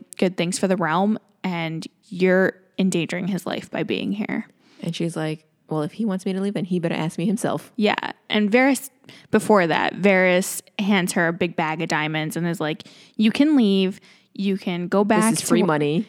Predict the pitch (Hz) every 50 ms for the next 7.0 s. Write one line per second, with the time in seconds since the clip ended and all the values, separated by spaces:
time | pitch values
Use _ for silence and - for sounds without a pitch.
0 | _ - 196 202 170 - - 202 208 202 185 185 190 185 - 202 202 - 220 214
1 | 196 185 180 185 208 214 208 202 190 185 190 190 185 185 185 190 - - 143 -
2 | 190 208 214 208 175 190 185 185 202 220 214 - - 226 214 220 208 196 196 196
3 | 196 190 190 190 185 180 180 175 175 175 - - 170 165 160 156 151 - - -
4 | - - 196 - - 190 190 214 226 214 196 208 214 196 185 185 185 185 180 175
5 | - - - - - 175 175 190 214 226 - - - _ _ - - - - 226
6 | 220 208 196 196 180 185 190 190 202 190 185 180 180 175 175 175 185 190 190 -